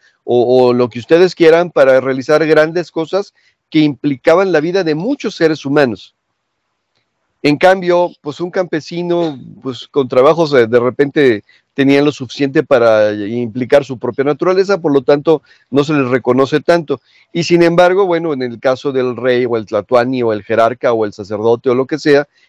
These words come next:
él tocaba a muchas personas a nivel espiritual. Moraleja, eh, si estamos hablando de un ciclo de vida natural y que aquí logró grandes cosas, quieres pensar que para la siguiente paso vas a partir de ahí para arriba, normalmente no de ahí para abajo.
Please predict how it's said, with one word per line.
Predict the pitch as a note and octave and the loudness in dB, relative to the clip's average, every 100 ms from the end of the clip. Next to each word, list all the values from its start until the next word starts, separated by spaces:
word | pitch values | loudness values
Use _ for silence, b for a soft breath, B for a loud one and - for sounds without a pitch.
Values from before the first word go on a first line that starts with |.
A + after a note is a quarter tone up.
| _ | _
él | C#3+ D3+ | 0 0
tocaba | E3+ D3 D3+ D#3 D3 | -2 0 2 4 2
a | C#3 | 0
muchas | C#3 C#3 D3 C3 | -4 -8 -10 -8
personas | C3+ A#2+ C#3 D3 | -8 -6 -6 -6
a | B2+ | -6
nivel | A#2 A#2+ | -2 0
espiritual. | B2 - C#3 C#3 C#3 - G2+ b b - | -2 -6 -6 -6 -2 -2 -2 b b -4
Moraleja, | E3 F#3+ F#3+ G3+ G3+ G#3+ A3+ G#3 | 2 4 4 2 2 0 0 -2
eh, | C#3 C3+ B2 A#2+ | -2 -2 -2 -6
si | A#2+ A#2+ C3 C3 | -6 -2 2 2
estamos | A#2+ D#3 D#3+ F3 C#3+ _ _ _ | 2 2 2 0 -6 _ _ _
hablando | B2 C#3+ D#3 D3+ | -6 0 0 0
de | C3+ | -2
un | D3+ | -4
ciclo | C#3 D3 D#3 C3+ | -4 -6 -2 0
de | |
vida | C3+ C#3+ | 0 0
natural | D3+ C3+ E3 F3 D#3+ | 0 0 2 2 2
y | A#2+ | -4
que | B2 | -6
aquí | A2+ D#3 | -6 -4
logró | D3 C3 C#3 C3+ | -2 0 0 2
grandes | C3+ C3 C#3 D#3+ - | 0 0 -2 -6 -2
cosas, | F#3 D#3+ E3 - _ _ _ - | -2 0 0 -2 _ _ _ -2
quieres | D3+ D3 | 0 2
pensar | - D#3 E3 D3+ | -2 0 2 2
que | F#3+ | -2
para | D#3+ D3 | -2 0
la | C3 | 0
siguiente | B2 A#2+ B2 A#2+ D#3+ | -2 -6 -8 -4 -2
paso | D#3+ D3+ - D3+ | 0 0 0 -2
vas | C#3 | 0
a | D3 C3 | -2 -2
partir | B2+ A#2 C3 A#2+ | -2 -2 -4 -2
de | A2 | 0
ahí | A#2 G3 - | 0 0 0
para | C3+ A2+ | 0 0
arriba, | G#2+ D3 G#2+ - _ _ _ _ | 0 -2 -2 -6 _ _ _ _
normalmente | A2+ B2 B2+ C#3+ C#3+ C#3 D3+ | -2 0 2 2 0 -2 -2
no | C3 A#2+ | 0 0
de | C3+ | 2
ahí | B2+ A2 | 2 0
para | - B2 | 0 2
abajo. | F#3+ C#4 D#3 | 4 2 -2